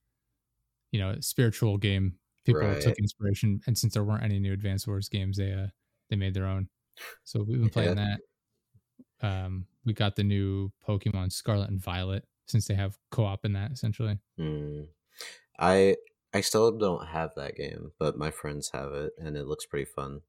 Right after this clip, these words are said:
Speaker 2: Like, I
Speaker 1: Which
Speaker 2: mean, it
Speaker 1: one? Uh,
Speaker 2: uh, well, the one I'm talking about has Scarlet. Uh,
Speaker 1: Oh, okay, okay. Pokemon. Okay.
Speaker 2: Oh, ne-, never mind. It's Violet.
Speaker 1: Oh,
Speaker 2: Uh,
Speaker 1: they're essentially the same.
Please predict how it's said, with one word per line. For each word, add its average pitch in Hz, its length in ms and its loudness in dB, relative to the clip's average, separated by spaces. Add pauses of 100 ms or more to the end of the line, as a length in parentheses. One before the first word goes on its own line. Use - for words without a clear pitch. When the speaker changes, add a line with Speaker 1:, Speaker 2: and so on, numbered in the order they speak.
(320)
Speaker 2:
Like, 98 180 6
I 107 40 2
Speaker 1:
Which 107 160 6
Speaker 2:
mean, - 40 6
it 113 140 4 (280)
Speaker 1:
one? 101 240 -4 (180)
Uh, 92 40 -2
Speaker 2:
uh, 85 480 2
well, 92 400 4 (1040)
the 101 100 2
one 101 140 6
I'm 92 120 6
talking 80 280 0
about 76 300 -2
has 80 140 -4
Scarlet. 76 600 -2 (500)
Uh, 69 260 -8
Speaker 1:
Oh, 113 220 2
okay, 98 220 -4 (100)
okay. 110 220 -6 (320)
Pokemon. - 400 -8 (260)
Okay. 175 140 -12 (1120)
Speaker 2:
Oh, 87 320 -2
ne-, 107 160 2
never 98 220 4
mind. 82 180 6
It's 80 120 -4
Violet. 78 440 6 (760)
Speaker 1:
Oh, 113 40 2
Speaker 2:
Uh, 87 260 8 (1500)
Speaker 1:
they're 156 120 6
essentially 113 400 0
the 190 80 -6
same. 180 280 -6